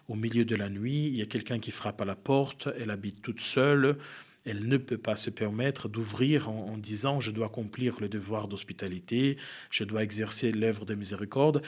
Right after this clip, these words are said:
et ouvrir la porte à n'importe qui. Elle peut, elle peut en subir les conséquences. Ce n'est pas ça, le christianisme. Attention, attention. Donc, il faut toujours la charité et la vérité,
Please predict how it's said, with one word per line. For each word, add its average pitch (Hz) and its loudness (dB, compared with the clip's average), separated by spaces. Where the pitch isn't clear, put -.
et 120 0
ouvrir 110 2
la 107 -2
porte 131 -2
à 101 -2
n'importe 104 -4
qui. 147 0
Elle 92 -8
peut, 104 -2
elle 92 -4
peut - -10
en 107 -6
subir 110 0
les 101 -2
conséquences. 127 0
Ce - -8
n'est 98 -4
pas 120 0
ça, - 4
le 113 -6
christianisme. 95 -4
Attention, 107 -4
attention. - -8
Donc, 101 -4
il 104 -2
faut 120 -2
toujours 127 4
la 104 -2
charité 123 4
et 123 4
la 110 2
vérité, 117 0